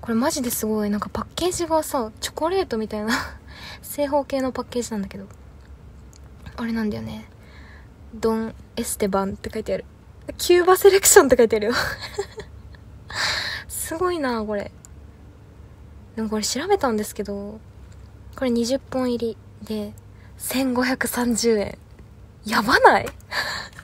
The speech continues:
<laughs> 私がいつも吸ってるピースライトが二十本入りで、あのー、六百円なんですけど。六百円でも高いけどさ、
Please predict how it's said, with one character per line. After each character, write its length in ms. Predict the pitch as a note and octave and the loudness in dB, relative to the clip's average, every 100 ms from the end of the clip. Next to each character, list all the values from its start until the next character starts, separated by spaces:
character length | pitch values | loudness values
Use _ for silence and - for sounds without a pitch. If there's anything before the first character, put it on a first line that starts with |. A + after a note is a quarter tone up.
| - | -4
<laughs> 960 | - - - - - - - - - - | -4 -10 -18 -16 -14 -12 -12 -14 -4 -2
私 460 | A#3 C#4 - - | 0 -2 -2 -2
が 100 | D4+ | 2
い 100 | D4 | 2
つ 160 | - D4 | 2 2
も 100 | B3 | 2
吸 120 | A#3 | -2
っ 20 | |
て 160 | G#3+ A3 | -4 -4
る 80 | G#3 | -4
ピ 160 | - | -4
ー 40 | A3+ | -4
ス 120 | - | 0
ラ 120 | A#3 | -2
イ 60 | A3 | -2
ト 120 | A3 | -2
が 240 | D#4 C#4 G#3+ | -2 -2 -2
二 140 | G#3+ | -2
十 120 | G#3+ | -2
本 240 | G#3 G#3+ G#3 | -4 -4 -2
入 60 | |
り 100 | G#3 | -2
で、 200 | G#3 G#3 - - - - - | -4 -8 -12 -18 -20 -16 -6
あ 100 | G3 | -4
の 360 | F#3+ F#3+ F#3+ | -2 -4 -4
ー、 40 | F#3+ | -4
六 140 | F#3 | -4
百 220 | A3 G#3 | -4 -4
円 220 | G3 G3+ | -6 -6
な 60 | G3+ | -10
ん 40 | |
で 60 | F#3+ | -10
す 100 | - | -12
け 80 | - | -16
ど。 80 | - - - - - - | -18 -20 -20 -20 -20 -10
六 180 | G#3 G3+ - | -8 -6 -6
百 220 | - B4+ | -2 2
円 80 | F#4 | 2
で 60 | |
も 100 | A#3+ | 0
高 180 | G3+ - | -2 -4
い 60 | G3+ | -4
け 80 | G3+ | -4
ど 80 | |
さ、 320 | G3 G#3 G#3+ | -6 -10 -12